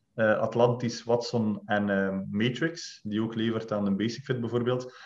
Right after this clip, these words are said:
En we hebben een, een heel goed contact bij Matrix, dus we zijn daarvoor gekozen.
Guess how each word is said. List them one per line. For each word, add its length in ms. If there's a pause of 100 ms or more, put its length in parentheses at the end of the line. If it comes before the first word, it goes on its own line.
(400)
En 160
we 60
hebben 240
een, 220
een 60
heel 160
goed 140
contact 360
bij 120
Matrix, 500
dus 140
we 240
zijn 160
daarvoor 360
gekozen. 640